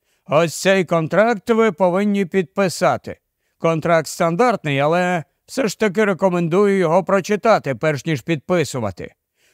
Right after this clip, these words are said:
У приймальні у моєї секретарки ви зможете спокійно все переглянути. А мені поки що потрібно зателефонувати". Я кинув погляд на папір.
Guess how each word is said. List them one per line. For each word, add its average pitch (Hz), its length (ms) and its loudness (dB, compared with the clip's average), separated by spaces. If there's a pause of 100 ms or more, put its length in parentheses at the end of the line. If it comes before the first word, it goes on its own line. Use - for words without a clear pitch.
(100)
У 139 200 0
приймальні 175 640 2
у 151 40 0
моєї 170 420 -2
секретарки 160 760 0
ви 208 140 0
зможете 196 600 0
спокійно 180 680 -2
все 160 480 -2 (140)
переглянути. 160 880 0 (440)
А 240 160 4
мені 226 320 0
поки 214 500 0
що 208 280 0
потрібно 175 760 0
зателефонувати". 160 1300 0 (920)
Я 113 220 -6
кинув 208 460 0
погляд 180 400 2
на 165 140 0
папір. 156 480 -2